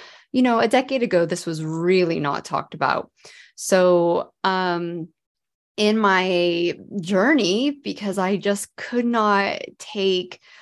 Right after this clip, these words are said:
what the doctors were telling me as, like, this, you know, like, that they were right, um, I discovered that my gut health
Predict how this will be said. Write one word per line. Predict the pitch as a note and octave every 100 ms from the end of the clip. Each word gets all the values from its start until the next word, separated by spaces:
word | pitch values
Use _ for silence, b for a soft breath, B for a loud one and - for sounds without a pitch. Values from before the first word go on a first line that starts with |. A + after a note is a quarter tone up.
| B -
what | G3
the | G3
doctors | F#3 F3+ F#3 F#3 F3
were | E3+
telling | - F#3+ F#3 G3 G3+
me | G#3+ A3 G#3 -
as, | F3 E3+ E3 -
like, | F3 E3+ D#3+ - - _ _
this, | - F3+ F3+ -
you | F#3+ F#3
know, | E3+
like, | E3+ E3+
that | E3+ E3+ F#3
they | F#3
were | F3+ F3+
right, | D#3+ E3 D3+ A3+ D4+ - B B B B
um, | - F3 E3+ E3+ D#3+ - -
I | F3
discovered | F3 - E3+ D#3+ D#3 D#3+
that | E3 D#3+ D#3+ D3+ - _ _
my | F3 E3 D#3+
gut | D#3+ F3+
health | G3 F3+ D3 D3+